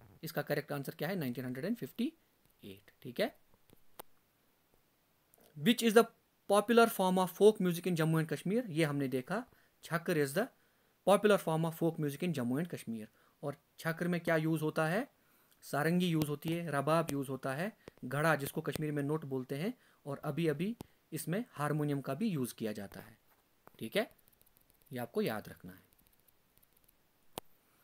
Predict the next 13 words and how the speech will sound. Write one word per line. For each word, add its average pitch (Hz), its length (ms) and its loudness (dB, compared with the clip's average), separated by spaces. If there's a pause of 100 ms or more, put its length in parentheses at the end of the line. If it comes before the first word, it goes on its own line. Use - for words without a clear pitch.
(1040)
Which 208 180 4
of 247 120 8
the 254 80 10
following 208 420 6
is 196 160 4
a 208 60 8
traditional 190 500 2
dance 175 280 4 (480)
performed 208 500 4
at 170 180 2
weddings 160 360 4
in 160 120 0
Kashmir? 165 380 0